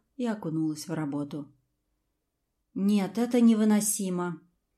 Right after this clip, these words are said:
Путаясь в длинном платье, по окончанию пары влетела на кафедру психолог Юлия Викторовна, добродушная пышечка с объемной шевелюрой рыжих кудрявых волос. Она вела у студентов предмет психология общения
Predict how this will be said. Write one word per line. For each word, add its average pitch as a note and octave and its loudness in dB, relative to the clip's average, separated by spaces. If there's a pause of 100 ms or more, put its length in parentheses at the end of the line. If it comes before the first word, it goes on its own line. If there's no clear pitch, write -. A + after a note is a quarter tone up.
(320)
Путаясь F3 -4
в D3+ -14
длинном F#3 -2
платье, A#3+ 0
по E3+ -4
окончанию F3+ -6
пары A3+ 0
влетела F3+ -2
на E3 -2
кафедру F3+ -2
психолог A3+ -4
Юлия G#3+ 0
Викторовна, D#3 -4 (460)
добродушная E3+ 0
пышечка A#3+ -4
с - -6
объемной E3 -4
шевелюрой F3+ -2
рыжих F#3+ -6
кудрявых D#3+ -8
волос. F3 -8 (460)
Она A#3 4
вела A3 -2
у G#3 -2
студентов G#3 -4
предмет F#3 -6
психология G#3 -6
общения D3+ -4